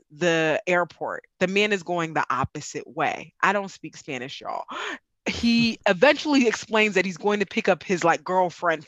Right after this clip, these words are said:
Speaker 1: first, and then she works at the airport, so he'll take us together. But for about a good five minutes, I'm like, "Where this man taking me?" <laughs> Okay, 'cause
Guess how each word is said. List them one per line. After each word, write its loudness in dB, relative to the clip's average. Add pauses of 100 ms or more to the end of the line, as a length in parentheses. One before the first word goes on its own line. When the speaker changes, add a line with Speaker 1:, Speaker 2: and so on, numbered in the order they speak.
Speaker 1:
first, 4
and 2
then 2
she -6
works 0
at 2
the 0
airport, -2
so -4
he'll -2
take 0
us 0
together. 2 (400)
But 6
for 6
about 6
a 6
good 6
five 6
minutes, 4
I'm 4
like, 4
"Where -6
this -4
man -2
taking 2
me?" 0
<laughs> 8
Okay, 2 (380)
'cause 2